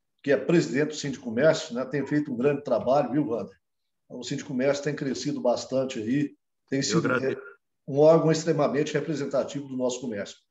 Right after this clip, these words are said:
Speaker 1: Obrigado a você.
Speaker 2: Sanarelli, eu que, que agradeço muito, viu, a oportunidade e também pelo seu trabalho de divulgação aí, né, igual você tá à frente do site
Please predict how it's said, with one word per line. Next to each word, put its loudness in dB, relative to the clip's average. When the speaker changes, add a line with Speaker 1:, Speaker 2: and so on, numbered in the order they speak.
Speaker 1:
Obrigado 4
a 2
você. -6
Speaker 2:
Sanarelli, -2
eu 2
que, -4
que -6
agradeço -2
muito, -4
viu, -4
a 0
oportunidade -4
e -8
também -6
pelo -6
seu -6
trabalho -2
de -12
divulgação -8
aí, -6
né, -6
igual -8
você -20
tá -8
à -10
frente -10
do -16
site -6